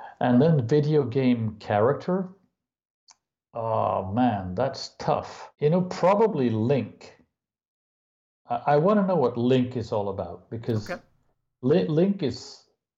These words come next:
Speaker 1: such a central hero of, of all of the Zelda games,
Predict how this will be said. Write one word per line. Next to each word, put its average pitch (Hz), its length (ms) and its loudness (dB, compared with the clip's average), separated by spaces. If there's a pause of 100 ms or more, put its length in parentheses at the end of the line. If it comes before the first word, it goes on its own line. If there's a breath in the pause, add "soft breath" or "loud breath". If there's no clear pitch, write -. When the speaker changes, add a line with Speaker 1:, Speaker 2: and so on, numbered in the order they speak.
(480)
Speaker 1:
such - 460 -6
a 123 60 -4
central 139 500 -4
hero 139 500 2
of, 98 320 -4
of 95 500 -4
all 123 180 2
of 113 100 0
the 101 60 -4
Zelda 123 360 0
games, 117 520 -6